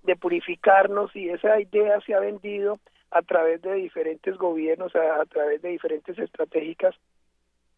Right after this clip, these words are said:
y con ello nos hemos dañado como pueblos y nos hemos dañado como cultura y como raza, ¿no? En esa medida yo creo que, sobre todo desde los noventa, algo interesante con todo este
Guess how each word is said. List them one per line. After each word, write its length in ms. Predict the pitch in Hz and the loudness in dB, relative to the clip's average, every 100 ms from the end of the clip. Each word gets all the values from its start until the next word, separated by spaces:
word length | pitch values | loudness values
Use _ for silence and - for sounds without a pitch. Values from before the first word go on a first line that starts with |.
| - - | -16 -12
y 80 | - | 0
con 200 | 165 165 | 4 6
ello 200 | 180 196 | 4 2
nos 200 | 185 - | 2 -2
hemos 240 | 175 196 | -2 0
dañado 500 | 180 156 156 156 190 _ _ _ | 0 0 2 2 2 _ _ _
como 220 | - 175 | -2 0
pueblos 400 | 156 160 151 180 | 2 4 2 2
y 60 | 180 | -4
nos 180 | 170 160 | -4 -4
hemos 240 | 156 175 | -4 0
dañado 480 | 175 147 143 160 170 _ _ | 0 0 0 0 0 _ _
como 220 | - 160 151 | -4 0 0
cultura 500 | 147 - 151 156 147 | -2 -6 -2 0 0
y 80 | |
como 280 | - 143 135 | -2 -6 -4
raza, 380 | 135 113 - 135 | -4 -6 -4 -4
¿no? 320 | 139 175 226 _ - _ | -2 -2 -4 _ -20 _
En 160 | 165 160 | 0 2
esa 220 | 165 202 | 4 6
medida 260 | 202 190 202 | 6 4 4
yo 160 | 214 | 2
creo 480 | - 214 202 208 220 _ | 0 2 2 2 2 _
que, 360 | - 196 214 220 - | -2 0 2 0 -4
sobre 240 | 190 170 | -6 -6
todo 240 | - 208 | -4 0
desde 200 | 233 214 | 0 0
los 220 | 190 185 170 | -2 -2 0
noventa, 640 | 165 170 185 190 208 208 _ _ _ - | 2 2 0 -2 -2 -2 _ _ _ 0
algo 240 | 170 185 | 0 0
interesante 840 | 214 - 170 165 175 175 180 202 | -8 -8 -6 -2 2 2 0 -8
con 300 | - 190 170 160 _ | -4 -6 -6 -14 _
todo 220 | 202 185 190 | -2 0 0
este 680 | 190 - 214 202 180 180 | -4 -4 -2 -2 -4 -12